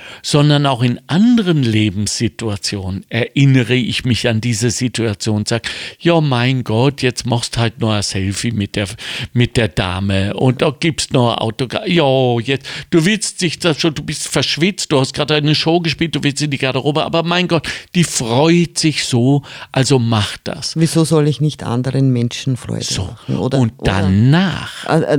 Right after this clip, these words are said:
Speaker 2: das sollte man sowieso viel öfters.
Speaker 1: Noch.
Speaker 2: Ich glaub, weil, weil mir, also ich sehe das in der Hundeschule, wenn sich meine Hundeführer freuen,
Speaker 1: Ja.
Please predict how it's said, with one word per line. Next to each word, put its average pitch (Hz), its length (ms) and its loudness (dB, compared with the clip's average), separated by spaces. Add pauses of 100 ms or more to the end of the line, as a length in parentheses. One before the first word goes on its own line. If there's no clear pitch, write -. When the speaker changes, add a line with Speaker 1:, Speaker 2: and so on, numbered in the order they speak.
(120)
Speaker 2:
das - 200 0
sollte 170 200 0
man 180 80 2
sowieso 160 380 0
viel 156 260 2
öfters. 127 380 -2
Speaker 1:
Noch. 123 140 4
Speaker 2:
Ich - 40 2
glaub, 151 200 -2 (500)
weil, 131 320 2
weil 151 100 4
mir, 165 260 4 (540)
also 151 180 2 (140)
ich 220 420 0 (240)
sehe 165 300 2
das 190 220 0
in 170 120 4
der 160 140 4
Hundeschule, 185 800 4 (560)
wenn 156 200 4
sich 143 220 0
meine 147 460 4 (200)
Hundeführer 170 680 2
freuen, 143 800 0
Speaker 1:
Ja. 113 220 -2